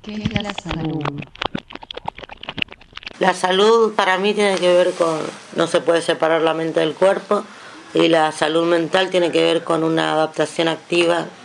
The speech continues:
Speaker 2: o sea, un criterio de realidad que interpele a la vida cotidiana, o por qué
Speaker 1: Bien.
Speaker 2: hacemos lo que hacemos,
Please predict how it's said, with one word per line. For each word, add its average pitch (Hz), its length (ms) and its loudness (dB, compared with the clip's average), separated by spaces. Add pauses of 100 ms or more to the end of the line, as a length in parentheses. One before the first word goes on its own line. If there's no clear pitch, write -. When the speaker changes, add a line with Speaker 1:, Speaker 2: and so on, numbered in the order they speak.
(100)
Speaker 2:
o 156 160 0
sea, 151 300 -2
un 165 180 -2
criterio 165 520 2
de 160 180 2
realidad 165 680 0 (360)
que 180 80 2
interpele 190 680 2
a 214 120 2
la 175 280 0
vida 208 340 2
cotidiana, 180 680 2 (240)
o 170 80 0
por 160 160 2
qué 196 80 -2
Speaker 1:
Bien. 196 120 2
Speaker 2:
hacemos 185 360 0
lo 170 160 0
que 165 100 2
hacemos, 180 640 0